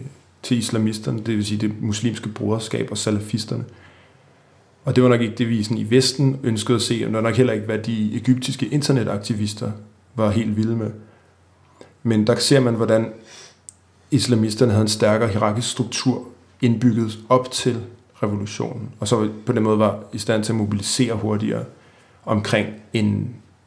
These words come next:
konkurrencepræget valgkamp, hvor det handlede om at få flest stemmer i befolkningen. Og det, øh, viser behovet for at forstå, at politiske forandringer ikke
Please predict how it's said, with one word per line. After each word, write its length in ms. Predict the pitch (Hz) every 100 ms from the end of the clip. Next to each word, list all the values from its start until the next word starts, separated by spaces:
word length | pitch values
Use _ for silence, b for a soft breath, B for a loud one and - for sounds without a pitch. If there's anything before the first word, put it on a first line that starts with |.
| - _ _
konkurrencepræget 1120 | - 104 101 104 107 107 131 127 - 101 95
valgkamp, 460 | 110 117 - 123 117
hvor 260 | 107 101 104
det 140 | 110 104
handlede 240 | 104 110
om 100 | 104
at 60 | 104
få 100 | 107
flest 340 | - 113 113
stemmer 360 | - 113 104 113
i 120 | 123
befolkningen. 540 | - - 117 110 113 - b b b b b b b b _ _ _ -
Og 160 | 101
det, 240 | 120 117 113
øh, 240 | 107 101
viser 220 | 113 104
behovet 300 | 117 107 110
for 60 | 110
at 60 |
forstå, 260 | 101 101 110
at 60 | 107
politiske 400 | 113 110 107 110
forandringer 460 | 113 104 107 107
ikke 200 | 104 107